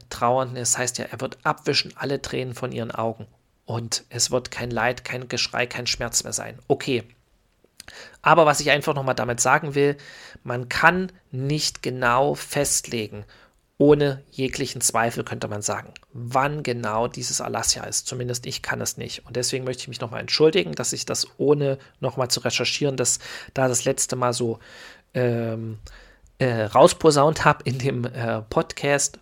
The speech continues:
und darauf auch Dinge aufgebaut hab, die so nicht hundert Prozent bestätigt werden können. Und gemäß der jüdischen sozusagen Rechnung wäre das nächste Erlassjahr das Jahr zwanzig dreißig.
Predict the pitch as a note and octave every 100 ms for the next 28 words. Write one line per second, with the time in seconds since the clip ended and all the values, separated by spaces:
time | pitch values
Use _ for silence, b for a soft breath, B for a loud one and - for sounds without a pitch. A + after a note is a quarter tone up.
0 | - B2+ A#2+ B2 B2+ A#2 - C3+ - -
1 | D#3+ D#3 - B2+ - B2+ A#2+ A#2+ B2 -
2 | B2+ B2 B B B B B - C#3 C3
3 | B2 - - A#2 C#3 D3+ D#3+ D3+ C#3 -
4 | - b b - D3+ D#3 D3+ - C#3 C3
5 | - C3 C#3 - - b b B2+ - -
6 | D3+ C3 - - G#2 A#2 - A2+ G#2 _
7 | B B B B B C#3+ A#2 A#2+ B2 A#2+
8 | A2+ A2 E3 F#3+ - D3+ C#3+ C#3 C3+ C3
9 | B2+ B2 A#2+ _ _ - C3+ C#3+ - C3
10 | B2+ B2+ A#2+ - A2+ C3 C#3 - - -
11 | A2+ A2+ B2 - B2+ G#2+ A2+ B B -
12 | - - A#2+ A#2 A#2+ - A#2 A#2+ A#2+ B2+
13 | A#2+ - _ - - G#2 G#2+ G#2 - -
14 | -